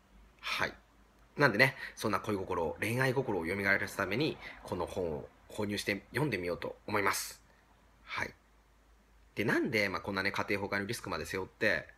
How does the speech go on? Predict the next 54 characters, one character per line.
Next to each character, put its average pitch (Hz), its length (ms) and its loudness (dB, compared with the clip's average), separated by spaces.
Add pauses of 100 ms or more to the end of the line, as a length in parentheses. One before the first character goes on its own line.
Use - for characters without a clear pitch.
(300)
ま 87 80 -8
あ、 82 40 -4
大 90 60 -6
げ 101 80 -4
さ 104 100 -6
か 101 60 -4
も 92 60 -4
し - 120 -4
れ 98 60 -4
な 101 60 4
い 101 40 2
で - 20 -2
す - 60 -10
け 120 80 -2
ど、 175 220 2 (280)
コ - 100 -12
ピ 101 160 0
ー 101 40 4
ラ 95 100 6
イ 92 60 -2
タ 85 80 0
ー 82 60 0
で 78 80 -6
あ 90 80 -2
ろ 90 80 -4
う 80 40 -10
と - 80 -16
す - 80 -8
る 87 60 -8
の 80 100 -6
か。 - 160 -8 (240)
こ - 100 -4
れ 131 60 4
は 131 80 2
ね、 143 260 0 (300)
も 110 80 -2
う 107 40 -2
自 113 100 -4
分 165 100 2
で 226 60 2
は 117 60 -2
ち - 20 -6
ょ 87 120 -10
っ - 20 -10
と - 80 -8
よ 87 100 -2
く - 100 0
わ 98 80 4
か - 120 0
ら 240 60 2
な 165 80 2
い 87 40 2
で - 60 -10
す。 - 120 -16